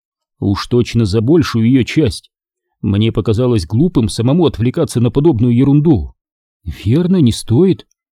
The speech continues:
«Тогда я и попробую не отвлекаться на неё». «Я сразу же выставлю эту квартиру на продажу через своего агента», сказала она. «Займусь сегодня же, а потом прикину свои прочие вложения.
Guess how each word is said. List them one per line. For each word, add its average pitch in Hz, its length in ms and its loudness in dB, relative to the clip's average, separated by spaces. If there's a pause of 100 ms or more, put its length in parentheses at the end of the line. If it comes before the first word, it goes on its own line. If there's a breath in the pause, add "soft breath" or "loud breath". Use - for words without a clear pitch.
(380)
«Тогда 95 300 0
я 113 180 2
и 110 80 2
попробую 120 600 0
не 92 140 -2
отвлекаться 104 600 -2
на 131 80 2
неё». 131 400 2 (760)
«Я 120 280 -4
сразу 151 420 0
же 113 120 0
выставлю 175 520 0
эту 110 140 -2
квартиру 139 440 0
на 123 120 2
продажу 175 500 0 (320)
через 135 260 -2
своего 202 360 0
агента», 151 440 0 (200)
сказала 113 560 0
она. 120 300 0 (400)
«Займусь 117 400 0
сегодня 135 440 2
же, 104 260 0 (520)
а 101 120 0
потом 160 360 0
прикину 147 400 0
свои 151 260 0
прочие 156 420 -2
вложения. 131 640 0